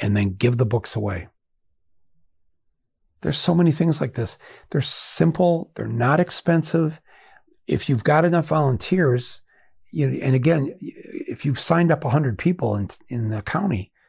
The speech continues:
you've got enough people to if they donate an hour or two a month to do this sort of thing. Take out a very inexpensive fifteen-second spot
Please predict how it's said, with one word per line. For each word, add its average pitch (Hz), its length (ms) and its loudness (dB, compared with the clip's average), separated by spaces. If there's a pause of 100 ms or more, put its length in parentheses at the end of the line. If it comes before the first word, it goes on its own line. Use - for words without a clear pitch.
(460)
you've 165 120 0
got 220 160 2
enough 156 240 0
people - 360 -2
to 117 420 -4 (480)
if - 40 -8
they 139 120 2
donate 135 420 2
an 117 140 2
hour 120 300 2
or 131 80 2
two 139 240 -2
a 113 40 0
month 123 380 0 (140)
to 143 100 0
do 151 160 4
this 123 180 0
sort 117 220 -4
of 101 100 -6
thing. 98 300 -8 (2750)
Take 226 280 0
out - 180 -2
a 120 60 -2
very 151 420 2
inexpensive 139 640 -4
fifteen-second 170 880 2
spot 117 440 -2